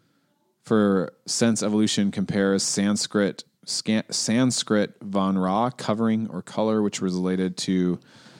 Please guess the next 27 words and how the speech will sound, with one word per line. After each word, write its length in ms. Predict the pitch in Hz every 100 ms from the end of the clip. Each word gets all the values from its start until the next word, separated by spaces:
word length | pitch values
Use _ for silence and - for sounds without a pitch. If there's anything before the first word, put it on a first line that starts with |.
| - -
covers, 600 | - 110 82 92 - - -
and 120 | 98
also 260 | 101 101 98
see 200 | - 90
chroma. 480 | - - 104 101 - - - 131
<laughs> 580 | 175 - - - - - - - _ _ -
Um, 540 | 107 104 101 98 95 - _ _ _ -
meaning 260 | 123 127
hue 400 | 117 139 180 170
or 80 | 156
tint, 320 | 113 143 139
a 60 | 127
visible 320 | 110 117 113
color, 340 | - 110 110 107
the 80 |
color 260 | 98 107 104
of 80 | 98
something. 460 | 101 95 95 92
So, 380 | 101 147 127 120 -
yeah, 200 | 180 110
I'm 100 | 139
just 140 | 151
looking 240 | 165 156
at 100 | 127
some 160 | 104 117
of 100 | 113
the, 300 | 104 98 92